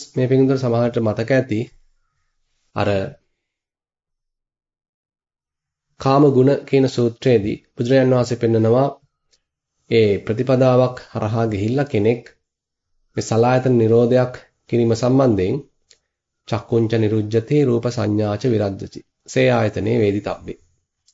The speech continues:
සෝතංච නිරුජ්ජති සද්ද සංඥාච විරජ්ජති සේ ආයතනේ වේදිතබ්බේ. ගහානංච නිරුජ්ජති ගන්ධ සංඥාච විරජ්ජති සේ ආයතනේ වේදිතබ්බේ. මේ විදිහට කියලා දෙනවා.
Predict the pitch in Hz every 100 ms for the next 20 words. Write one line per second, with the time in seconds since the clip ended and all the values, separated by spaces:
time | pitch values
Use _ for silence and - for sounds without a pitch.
0 | _ _ _ - 120 117 120 113 113 123
1 | 113 107 107 107 117 151 151 - _ -
2 | 117 110 113 123 123 - - 110 107 110
3 | 107 107 120 113 104 98 101 107 143 -
4 | - 120 117 110 101 113 110 120 92 92
5 | 90 87 - _ _ _ _ _ _ _
6 | _ _ _ 110 110 117 123 123 120 120
7 | 123 113 110 104 113 113 147 127 110 107
8 | 110 113 123 - 107 107 107 107 107 95
9 | 101 95 104 104 156 - - 117 117 107
10 | 98 - 113 123 98 101 92 92 - 120
11 | 117 113 120 113 92 82 73